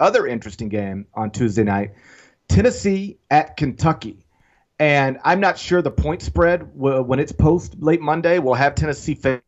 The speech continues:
favored, but KenPom does project Tennessee to beat Kentucky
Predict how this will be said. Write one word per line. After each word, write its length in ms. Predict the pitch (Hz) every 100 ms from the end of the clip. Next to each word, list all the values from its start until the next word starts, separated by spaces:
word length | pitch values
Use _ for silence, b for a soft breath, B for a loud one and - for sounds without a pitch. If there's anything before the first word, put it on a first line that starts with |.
| 123
favored, 360 | 131 160 202 b b b b
but 160 | - 123
KenPom 420 | - 190 170 135
does 180 | 139 151
project 680 | - 135 107 143 127 - - -
Tennessee 460 | 151 123 - 143
to 100 | -
beat 300 | 110 135 135
Kentucky 600 | - 117 139 131 113 101